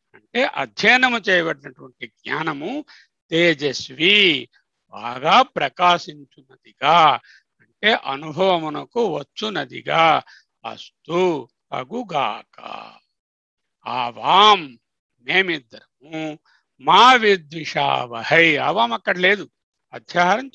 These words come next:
చేసుకుంటున్నాం. మేమిద్దరము మా విద్విషావహై పరస్పరము ద్వేషించకుందుముగాక. ఏమిటండి గురువు గారికి శిష్యుడికి మధ్యన ద్వేషాలు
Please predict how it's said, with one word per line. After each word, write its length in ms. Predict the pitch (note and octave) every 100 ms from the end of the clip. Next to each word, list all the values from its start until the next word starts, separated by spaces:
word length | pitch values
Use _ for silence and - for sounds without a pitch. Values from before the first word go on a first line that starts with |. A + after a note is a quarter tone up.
| F3+
చేసుకుంటున్నాం. 600 | D#3 - - _ _ _ _ _ _ -
మేమిద్దరము 1120 | E3 A3+ G#3+ E3+ B2+ B2+ A2 A#2+ F#3 C#4 E4 _ _ _
మా 360 | C3 G#3+ C#4 C#4+
విద్విషావహై 1800 | F#3+ F#3 C#3 G3+ C4 - F3 D3+ C#3 C3+ B2 G#2 D3+ F3 F#3 D#3 B2 _ _ _ _
పరస్పరము 1120 | D3+ D3+ - - - C3+ B2 A#2+ E3 E3 E3 E3 _ _ _
ద్వేషించకుందుముగాక. 2250 | _ C#3 F3 G3+ - F3 D3+ C#3+ G3 - D3+ D3 C#3 C#3 _ B3 G#3+ D3 C3+ B2 - - C#2 C2+ _ _ _ -
ఏమిటండి 400 | B2 G#3+ D#4+ D#4+
గురువు 400 | G#3 D#3+ E3 F#3+
గారికి 460 | G3+ G3+ - A3 G#3 - -
శిష్యుడికి 580 | - F3 - F3+ F#3+ G#3
మధ్యన 360 | G3+ F3+ F#3 G3
ద్వేషాలు 720 | D3 C3+ A#2 - G3 G#3+ B3